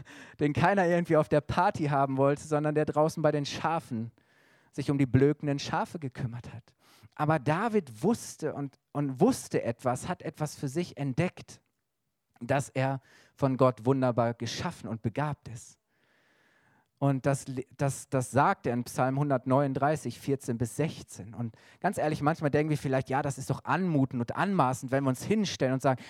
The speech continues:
„Hey, ich bin wunderbar gemacht. So großartig, wie Gott mich geformt und gestaltet hat. Bin ich nicht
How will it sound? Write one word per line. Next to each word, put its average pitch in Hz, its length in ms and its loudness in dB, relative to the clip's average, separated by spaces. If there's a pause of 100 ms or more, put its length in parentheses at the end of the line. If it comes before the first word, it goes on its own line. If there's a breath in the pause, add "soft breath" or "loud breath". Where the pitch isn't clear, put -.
„Hey, 185 360 0
ich - 240 -4
bin 131 260 -2
wunderbar 170 680 0
gemacht. - 680 -8 (840 soft breath)
So 214 240 6
großartig, 147 1000 2
wie 170 140 2
Gott 170 260 4
mich 143 320 -2 (320 loud breath)
geformt 180 640 4
und 143 100 -8
gestaltet 165 680 0
hat. 139 180 -2
Bin 208 160 6
ich 208 180 -4
nicht - 280 -6